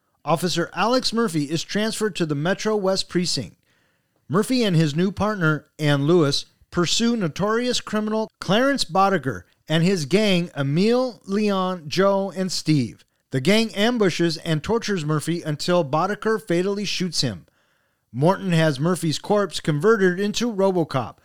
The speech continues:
a powerful and heavily armed cyborg with no memory of his former life. RoboCop is programmed with three prime directives:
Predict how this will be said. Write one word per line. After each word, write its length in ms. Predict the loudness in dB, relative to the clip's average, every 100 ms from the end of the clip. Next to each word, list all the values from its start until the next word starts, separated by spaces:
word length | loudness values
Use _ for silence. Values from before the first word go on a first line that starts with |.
| _ _
a 100 | -8 -2
powerful 520 | 0 0 2 2 2
and 180 | 0 2
heavily 360 | 2 0 -2 -2
armed 300 | -2 -2 -2
cyborg 600 | 0 0 0 0 0 -4 _ _
with 180 | -2 2
no 320 | 4 4 4
memory 440 | 2 0 0 -2 0
of 160 | 0
his 160 | 0 -2
former 360 | -2 -2 0 0
life. 440 | 0 -2 -12 -20 _ _ _ _ _
RoboCop 600 | 0 4 2 4 2 2
is 140 | -2 -2
programmed 600 | 0 0 2 2 0 -2
with 200 | -4 -4
three 360 | -2 0 0
prime 360 | -2 -2 -2 0
directives: 760 | 0 2 0 0 -8 -8 -14